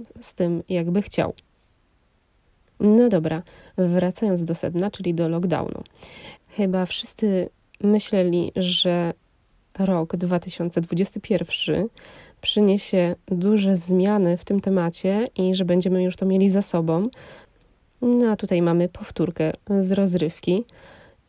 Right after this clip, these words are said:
i kolejne zamknięcie do dwudziestego piątego kwietnia, a może i dłużej, bo nigdy nic nie wiadomo.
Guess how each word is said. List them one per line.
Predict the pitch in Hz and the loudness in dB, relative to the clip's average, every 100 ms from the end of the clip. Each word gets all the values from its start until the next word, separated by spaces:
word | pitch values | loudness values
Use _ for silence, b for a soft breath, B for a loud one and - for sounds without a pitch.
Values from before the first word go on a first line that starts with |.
| - | 0
i | 254 254 277 - | 2 2 -2 -4
kolejne | 247 220 196 196 190 | 2 2 4 2 2
zamknięcie | 170 165 170 160 165 160 165 180 - | 2 0 2 0 0 -2 -2 -4 -2
do | 208 | -2
dwudziestego | 175 160 175 - 165 | 0 -2 -4 -4 -4
piątego | 170 - 156 160 143 147 | -4 -4 -4 -4 -4 -6
kwietnia, | - - 160 - 170 175 - | -6 -4 -2 0 -2 -2 -4
a | 226 | -2
może | 196 175 175 175 - _ | 0 0 0 -2 -4 _
i | 330 339 | 0 2
dłużej, | 370 262 170 | 4 4 2
bo | 170 170 196 - - | 0 -2 -6 -6 -4
nigdy | 165 165 - | -2 -2 -4
nic | - | -2
nie | 165 | 0
wiadomo. | 180 196 - | 2 0 0